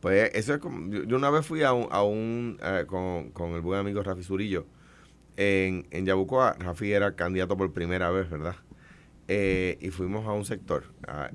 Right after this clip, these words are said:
y, y unas personas nos dicen, "En la entrada del, del barrio hay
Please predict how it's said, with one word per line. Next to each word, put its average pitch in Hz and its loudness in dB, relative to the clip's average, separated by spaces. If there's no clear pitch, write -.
y, 82 -4
y 80 -8
unas 90 -4
personas 101 -6
nos 104 -6
dicen, 120 -8
"En 87 -4
la 90 -2
entrada 104 0
del, 104 -4
del 104 -6
barrio 110 -4
hay 85 -4